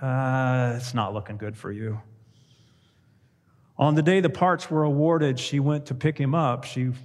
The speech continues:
saw him, and she was in the, in the little car line, and the little guy ran out, and his, his eyes, she could see it in his eyes. They were excitement.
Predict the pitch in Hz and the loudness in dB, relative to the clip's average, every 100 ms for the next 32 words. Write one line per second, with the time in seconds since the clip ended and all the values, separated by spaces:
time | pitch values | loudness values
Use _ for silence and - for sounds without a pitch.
0 | - - - 156 139 135 143 131 131 139 | -16 -8 -2 2 2 2 0 0 -2 0
1 | 131 143 139 131 123 - 131 139 139 143 | 2 2 2 -2 -6 -8 -2 0 2 0
2 | 143 147 139 135 120 120 131 127 113 117 | 0 0 2 2 0 0 0 -2 -4 -8
3 | - - - _ _ _ _ _ _ _ | -16 -20 -20 _ _ _ _ _ _ _
4 | _ _ _ _ _ _ _ _ - 120 | _ _ _ _ _ _ _ _ -2 2
5 | 135 131 139 135 135 123 131 131 135 139 | 2 2 2 2 2 2 2 2 2 2
6 | - 123 117 113 - 131 127 127 143 156 | 0 -6 -6 -8 -2 0 2 2 4 4
7 | 143 147 151 - 175 180 151 143 131 147 | 2 0 0 0 4 6 6 6 6 6
8 | 180 147 - - - - 170 180 175 - | 4 2 -4 -20 -20 0 4 4 0 -10
9 | - - - - 165 - - 214 226 262 | -20 -20 -6 0 2 2 4 4 4 2
10 | 185 139 | 2 2